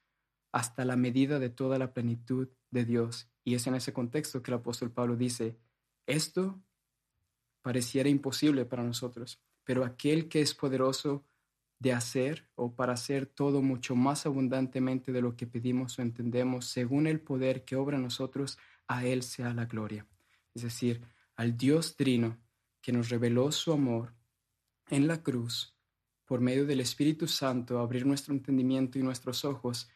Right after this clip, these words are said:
y comprender el amor de Cristo que tiene por nosotros.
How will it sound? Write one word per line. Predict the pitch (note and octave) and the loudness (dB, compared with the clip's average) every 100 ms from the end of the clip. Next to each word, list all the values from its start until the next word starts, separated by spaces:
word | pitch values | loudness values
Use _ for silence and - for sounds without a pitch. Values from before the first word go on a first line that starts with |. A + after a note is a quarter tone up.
| _ - | _ -12
y | A#2+ | -10
comprender | - C3+ C#3 C#3+ B2+ C3 | -4 -2 0 -2 0 0
el | C3 | 0
amor | A#2+ B2 A#2+ | 0 0 -2
de | A#2+ | -4
Cristo | A#2+ A#2+ - A#2+ | -4 -6 -6 -10
que | A#2 | -8
tiene | - A#2 A2+ | -4 -4 -4
por | - | -8
nosotros. | A2 A2 A2+ A2+ A2+ - | -10 -8 -8 -8 -10 -12